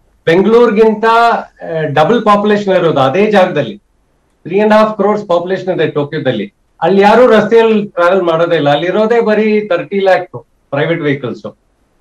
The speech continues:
ನಮ್ ನಗರದಲ್ಲಿ ಈಗಾಗ್ಲೇ ಒಂದು, ಆ, ಒನ್ ಪಾಯಿಂಟ್ ಒನ್, ಒನ್ point two crores private vehicles ಆಗ್ಬಿಟ್ಟಿದೆ.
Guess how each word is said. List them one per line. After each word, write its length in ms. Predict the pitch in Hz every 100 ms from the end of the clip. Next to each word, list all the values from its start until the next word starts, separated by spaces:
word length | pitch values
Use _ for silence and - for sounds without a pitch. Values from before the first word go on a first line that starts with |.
| _ -
ನಮ್ 200 | 160 208
ನಗರದಲ್ಲಿ 500 | 226 226 240 240 226 220
ಈಗಾಗ್ಲೇ 380 | 226 233 233 226
ಒಂದು, 800 | 214 190 202 202 214 214 208 165 - _ _
ಆ, 20 | 165
ಒನ್ 400 | 156 147 165 180
ಪಾಯಿಂಟ್ 480 | 208 208 208 -
ಒನ್, 360 | 190 185 - 208
ಒನ್ 320 | 220 190 180
point 240 | 196 196 196
two 100 | 190
crores 380 | - 190 202
private 340 | - 170 175 165
vehicles 320 | 170 165 147
ಆಗ್ಬಿಟ್ಟಿದೆ. 540 | 139 123 131 123 98